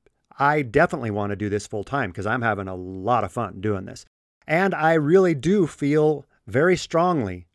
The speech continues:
about these things I talk about and want to warn people about stuff that's going on, good and bad. We know it's mostly bad right now.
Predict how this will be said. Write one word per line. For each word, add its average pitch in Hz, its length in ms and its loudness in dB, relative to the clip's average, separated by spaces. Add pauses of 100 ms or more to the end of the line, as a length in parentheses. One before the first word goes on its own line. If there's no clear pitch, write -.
(160)
about 120 340 0
these 120 220 -2
things 120 240 -2
I 113 100 -2
talk 127 300 -4
about 107 320 -4
and 110 160 -8
want 117 160 -4
to 147 60 -4
warn 165 340 0
people 113 320 -4
about 117 220 -4
stuff - 280 -8
that's 117 160 -16
going 143 300 -2
on, 151 460 -6 (320)
good 269 280 2
and 240 240 0
bad. 92 300 -4 (640)
We 117 100 2
know 120 200 2
it's - 120 -6
mostly 110 320 -6
bad 113 260 0
right 101 160 -4
now. 98 260 -6